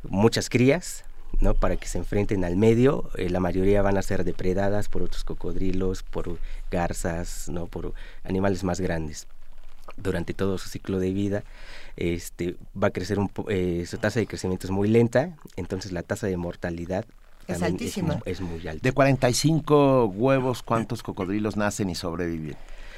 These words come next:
Speaker 1: En teoría es como las tortugas marinas, ¿no? Que ponen también como
Speaker 3: Sí.
Speaker 1: ochenta huevos y de todos, eh, solamente el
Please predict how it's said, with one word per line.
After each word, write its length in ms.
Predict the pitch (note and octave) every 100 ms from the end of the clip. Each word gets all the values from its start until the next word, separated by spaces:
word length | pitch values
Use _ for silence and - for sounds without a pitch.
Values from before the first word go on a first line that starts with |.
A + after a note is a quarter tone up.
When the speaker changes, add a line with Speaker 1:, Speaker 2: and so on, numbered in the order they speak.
| - -
Speaker 1:
En 140 | G2
teoría 600 | - G2+ A2+ B2+ B2+ A2
es 120 | A2
como 200 | - A#2
las 160 | G2 F#2
tortugas 420 | F#2 - - G2
marinas, 480 | F#2+ E2+ F#2+ E2+ E2+
¿no? 140 | F#2+
Que 100 | G#2
ponen 260 | F2 G2 F#2+
también 300 | F#2 F2 F2+
como 260 | - E2+ D#2+
Speaker 3:
Sí. 60 | E2 - -
Speaker 1:
ochenta 440 | G2 - G2+ F#2+ F2
huevos 460 | G#2 A2 C3+ C3+ -
y 100 | F#2
de 140 | F2+
todos, 600 | - A#2 B2 C#3+ - - -
eh, 220 | F#2 E2+
solamente 800 | - F#2+ F2+ F2+ F2 - F#2 D#2+ - - - - -
el 500 | E2 E2 D#2+ D#2+